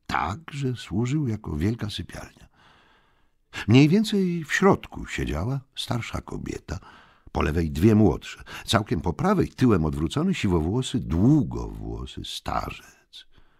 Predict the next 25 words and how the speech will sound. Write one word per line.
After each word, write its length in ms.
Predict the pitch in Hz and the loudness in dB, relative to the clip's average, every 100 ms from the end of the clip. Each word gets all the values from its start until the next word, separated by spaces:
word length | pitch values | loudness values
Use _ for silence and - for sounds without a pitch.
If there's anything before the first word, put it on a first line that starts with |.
| _ _ _ _ _ | _ _ _ _ _
Przede 400 | - 80 64 73 | -6 -4 -2 0
mną 400 | 117 170 175 147 - | 0 0 0 -2 -4
stał 760 | - - - - - 90 156 - _ _ _ _ _ _ _ _ - | -8 -10 -8 -4 -2 -2 -4 -8 _ _ _ _ _ _ _ _ -2
Paweł 400 | 92 76 64 50 | 0 0 -2 -6
Szymański 1040 | - - - - - - - - - - - _ _ _ _ _ _ _ _ | -10 -10 -8 -8 -10 -14 -14 -14 -10 -10 -10 _ _ _ _ _ _ _ _
i 140 | 76 69 | -4 -2
on, 300 | 67 92 104 107 - | 0 0 -2 -8 -10
i 320 | 64 - - | -8 -8 -6
ja 120 | - | -6
też 280 | - 175 - | 0 0 0
na 100 | - | -8
tych 180 | - - | -10 -10
materacach 680 | - - 123 147 - - _ _ | -8 0 0 0 -6 -18 _ _
zajmujących 640 | - 62 60 64 - 73 | -8 -6 -4 -6 -6 -10
całą 280 | - 64 67 | -6 -6 -4
powierzchnię 420 | - 67 - - | -6 -8 -8 -10
pokoju, 520 | - - - - 113 175 - - - _ _ _ _ _ _ - | -10 -12 -10 -10 -10 -12 -18 -20 -20 _ _ _ _ _ _ -6
i 100 | 82 | 2
mówi, 280 | 107 175 180 | 2 4 2
że 120 | 151 143 139 | 2 4 2
no 340 | 131 113 117 | 4 6 6
cóż, 480 | 107 - - - - _ _ _ _ _ _ _ _ _ _ - | 4 -2 -10 -12 -20 _ _ _ _ _ _ _ _ _ _ 0
to 160 | 123 | 4
już 500 | 156 180 - - _ _ | 4 2 -6 -18 _ _
staruszek. 640 | - - 147 80 - - | -6 2 2 2 -4 -14